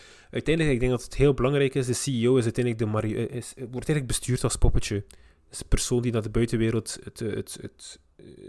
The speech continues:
lachende gezicht is en de persoon is die, als er iets verkeerd zou gaan, de, de val op zich neemt. Maar ik denk, ehm,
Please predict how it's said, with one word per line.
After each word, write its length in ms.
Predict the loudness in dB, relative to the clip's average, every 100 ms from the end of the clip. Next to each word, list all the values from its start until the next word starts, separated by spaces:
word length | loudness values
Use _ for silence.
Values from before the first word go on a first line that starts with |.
| -18 -20 -20 -18 -8
lachende 380 | -6 -4 -2 -2
gezicht 360 | -2 -4 -4
is 200 | -6 -6
en 220 | -8 -8
de 80 | -8
persoon 380 | -8 -8 -6 -4
is 120 | -6
die, 320 | -6 -6 -6 -10 -20 _ -8
als 200 | -6 -4
er 60 |
iets 120 | -4
verkeerd 360 | -4 -2 0 0
zou 180 | 2 2
gaan, 400 | 2 0 -2 -6
de, 260 | -8 -4 -4
de 120 | -4
val 200 | -2 0
op 120 | 0
zich 200 | 0 -2
neemt. 340 | 0 -2 -4 -12 -20 -20 _ _ -16
Maar 280 | -10 -6
ik 140 | -6 -4
denk, 320 | -4 -4 -6
ehm, 400 | -6 -4 -4 -4